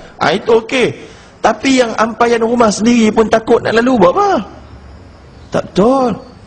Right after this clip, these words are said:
Satu kepercayaan yang salah. Hasilnya, ramailah pelajar-pelajar Ma'had Tahfiz yang keluar daripada Ma'had Tahfiz, habis hafalannya, lupa semua. Saya jumpa ramai.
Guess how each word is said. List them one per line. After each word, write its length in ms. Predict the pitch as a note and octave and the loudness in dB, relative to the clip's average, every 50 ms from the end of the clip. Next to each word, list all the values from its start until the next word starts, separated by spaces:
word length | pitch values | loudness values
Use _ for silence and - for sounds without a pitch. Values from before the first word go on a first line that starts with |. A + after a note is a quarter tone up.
| - - - - - - - | -20 -20 -20 -20 -20 -10 -4
Satu 320 | - G3 A3 - B3 G3+ | -2 -2 -2 0 -2 -2
kepercayaan 640 | - - - F3+ E3+ - - D#3 E3 - - G#3+ A3+ | -2 0 0 0 -2 -2 -2 -4 -4 -2 -2 -2 0
yang 160 | B3 A#3+ A3+ | 0 0 0
salah. 480 | - - A#3 C4+ D4 D4+ C#4+ B3+ F#3+ - - - - - - - - - - - | 0 0 -2 0 0 0 -2 -2 -4 -8 -14 -20 -20 -20 -20 -20 -20 -20 -18 -4
Hasilnya, 800 | - B3+ D4 C#4+ - - - D#4 D4+ C4 A3 G3+ G#3+ C#4+ E4 F4 F#4 - - - - - | -2 0 0 0 -2 -4 -2 0 0 0 0 0 0 0 0 -2 -4 -10 -16 -20 -6 -2
ramailah 640 | B3 C4 C#4+ D#4+ F4 F4 F4 F4 E4+ D#4 D4 C4+ A#3 G3+ - | 0 2 2 2 2 0 0 0 2 2 0 0 -2 -2 -2
pelajar-pelajar 640 | A3+ A#3 A3+ G3 G#3+ G3+ G#3+ B3 C4 A#3+ A#3 A#3 A3 | -2 -2 0 0 0 -2 -2 -2 -4 -2 -2 -2 -2
Ma'had 400 | G#3 G#3 G3+ G3+ G3 G3+ - - | 0 0 0 0 0 0 0 0
Tahfiz 480 | F#3 D#3+ - - G#3+ C4 D#4 - - - - - - - - - | -2 -2 -2 -4 -6 -6 -6 -8 -10 -14 -20 -20 -20 -14 -4 0
yang 160 | F#3 A#3 A#3+ G#3 | 0 0 0 0
keluar 440 | - A3+ A#3+ D4 D#4+ E4+ D#4+ C4+ | 0 0 0 2 2 2 2 0
daripada 480 | G#3 G3 G#3+ G#3+ - - G3+ F3+ F#3 D#3+ | 0 2 0 2 2 0 0 0 0 0
Ma'had 640 | C3 A#2+ - - - - D#3+ - - D#3+ F3+ - - | -2 -4 -8 -8 -4 -2 -2 0 0 -2 -2 0 -2
Tahfiz, 480 | C3 A2 - - A#3 C#4+ D4 - - - - - - - - - - | -2 -2 0 0 0 0 -2 -4 -8 -14 -18 -20 -20 -20 -20 -20 -16
habis 480 | - - - G4+ A4 G4+ G4+ D4 G3+ F#3+ | -8 -2 -2 -2 0 0 -2 -2 0 0
hafalannya, 560 | F#3 F3+ F3+ F#3+ E3+ E3 D3 B2+ A#2+ G#2+ G#2 | -2 0 2 2 2 2 2 0 0 -2 -2
lupa 480 | - - B3 E4 D#4+ - - - B4 - | 0 0 2 0 0 -2 0 0 0 0
semua. 320 | - - C4 A#3+ F#3 C#3+ - - - - - - - - - - - - - | 0 0 -2 0 0 -2 -2 -6 -10 -14 -14 -14 -14 -14 -14 -14 -14 -6 -2
Saya 240 | - C3 C3+ C#3+ D3+ | 0 2 2 2 0
jumpa 240 | D3 D#3 E3 F#3 A3+ A#3 | -2 -4 -4 -2 -2 0
ramai. 480 | B3 C4+ D4+ E4+ A4 A4 A4 G#4 E4 | 0 0 0 0 0 0 0 0 -2